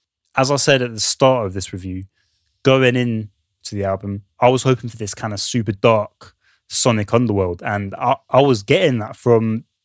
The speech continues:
Alice and the intro. But yeah, as the album progressed,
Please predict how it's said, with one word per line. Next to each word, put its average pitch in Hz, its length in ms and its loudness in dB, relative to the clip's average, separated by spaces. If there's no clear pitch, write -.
Alice 117 420 0
and 104 160 0
the 110 100 4
intro. 107 400 -2
But 104 160 -6
yeah, 95 380 -2
as 113 240 0
the 113 120 0
album 117 240 2
progressed, 107 720 -2